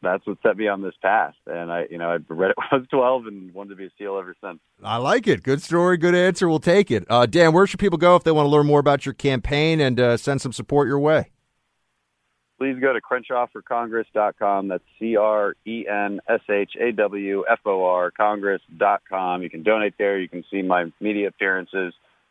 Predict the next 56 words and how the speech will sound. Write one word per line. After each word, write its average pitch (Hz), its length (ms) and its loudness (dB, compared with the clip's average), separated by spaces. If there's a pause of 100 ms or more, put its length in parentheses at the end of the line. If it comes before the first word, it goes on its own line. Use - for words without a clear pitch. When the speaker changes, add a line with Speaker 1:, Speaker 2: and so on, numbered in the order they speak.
(100)
Speaker 1:
talk 101 160 -2
about 95 220 -2
the 98 140 -8
issues 101 340 -8
on 98 180 -4
there. 95 240 -4
Please 101 340 -6
go 98 180 0
there 95 320 0 (420)
and, 92 180 -6
uh, 87 160 0
check 98 200 -2
out 95 120 0
the - 60 -20
campaign 90 440 -6
and 85 80 -8
follow 90 280 2
us 85 100 -6
on 85 120 -6
Facebook 92 400 -6
and 85 100 -12
Twitter. 82 400 -4
All 92 100 2
the 90 80 -2
links 90 240 -6
are 87 100 -2
there. 82 220 0 (140)
Speaker 2:
A 90 60 -20
great 120 320 -6
story, 147 440 -2
a 127 60 -4
strong 135 360 -4
candidate. 156 600 -2
Dan 156 280 0
Crenshaw, 190 380 0
everybody, 131 320 2
down 135 260 -2
in 160 80 -2
Texas, 165 580 -4
running 117 180 -8
for 127 80 -12
Congress. 147 440 -4
Dan, 147 260 -2
thank 156 260 2
you 160 80 -4
for 147 100 -6
your 139 120 2
service. 202 500 4
Best 151 340 0
of 143 60 -2
luck. 165 240 2 (180)
Thank 147 160 2
you 165 60 -4
very 170 160 6
much, 175 240 2
Dan. 90 260 -4